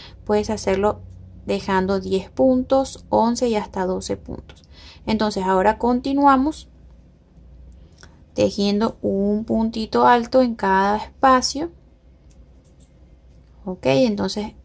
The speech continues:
hasta que lleguemos, demos toda la vuelta y lleguemos al siguiente marcador. Acá vamos a hacer de la misma manera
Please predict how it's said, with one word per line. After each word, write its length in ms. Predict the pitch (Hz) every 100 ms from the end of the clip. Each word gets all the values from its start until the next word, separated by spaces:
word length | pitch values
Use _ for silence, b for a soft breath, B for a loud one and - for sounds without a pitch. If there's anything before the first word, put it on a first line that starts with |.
| -
hasta 380 | 208 214 - 254
que 160 | 262 269
lleguemos, 640 | 285 277 254 294 - - b b b b b _ -
demos 320 | 190 185 196
toda 480 | - 202 208 214 233
la 120 | 254
vuelta 300 | 277 269 262
y 60 | 262
lleguemos 560 | 254 220 214 226 254 -
al 200 | 226 220
siguiente 500 | - 202 196 190 208
marcador. 560 | 202 196 196 - - - b b b b -
Acá 340 | 180 - 185
vamos 320 | 190 208 220
a 40 | 208
hacer 380 | - 233 254 - -
de 160 | 196
la 120 | 185 185
misma 280 | 180 202
manera 480 | 208 247 277 285 320